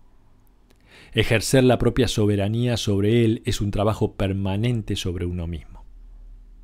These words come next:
Tenemos una norma que impone un modelo uniforme de cuerpo,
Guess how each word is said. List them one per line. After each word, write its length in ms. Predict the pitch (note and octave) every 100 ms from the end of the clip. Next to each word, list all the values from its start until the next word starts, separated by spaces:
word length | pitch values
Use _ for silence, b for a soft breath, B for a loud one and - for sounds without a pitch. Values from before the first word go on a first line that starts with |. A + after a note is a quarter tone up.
| - - B B B B
Tenemos 380 | - C3 D#3 D3+
una 180 | C3+ C3+
norma 340 | D#3 F3+ E3
que 100 | -
impone 440 | A#2+ A#2 - D#3 D3
un 80 | C3
modelo 340 | A#2+ C#3 C3+
uniforme 520 | B2 A2+ - C#3 C3+
de 100 | A2
cuerpo, 440 | - E2+ - -